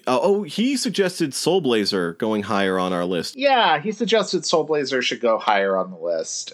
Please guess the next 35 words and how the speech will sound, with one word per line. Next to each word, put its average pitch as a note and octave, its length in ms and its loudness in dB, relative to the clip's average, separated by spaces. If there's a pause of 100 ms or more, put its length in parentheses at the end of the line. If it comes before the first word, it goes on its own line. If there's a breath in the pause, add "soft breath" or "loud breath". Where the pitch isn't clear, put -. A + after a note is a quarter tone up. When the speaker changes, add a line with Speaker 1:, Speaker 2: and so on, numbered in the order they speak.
Speaker 2:
um, F#2 560 0
even A3 160 0
though C4+ 100 4
it's B3 120 0
very D4+ 200 2
high. E3+ 260 2
It's G#2+ 180 -6
in D#3 100 -6
the B2+ 80 -2
top G2 240 0
ten F#2 200 -2
already. F2 480 -4 (460 soft breath)
Uh, D3+ 220 4
he - 160 -2
also E4 460 2
suggested F#3+ 920 0 (120)
that C3+ 380 0
maybe E3+ 300 -2
Street D#3 320 -2
Fighter A#2+ 240 2
two A#2 440 0
should G2 200 -4
come G#2 220 -4
down F#2 260 -2
a D#2+ 60 -8
little F#2+ 260 -4
bit. C#2 340 -2 (160)
I A4 120 0
don't - 260 -4
think C4+ 240 -2
I G#3+ 60 2
really G3+ 320 0
agree B2+ 260 0
with C3+ 180 0
him B2+ 300 -2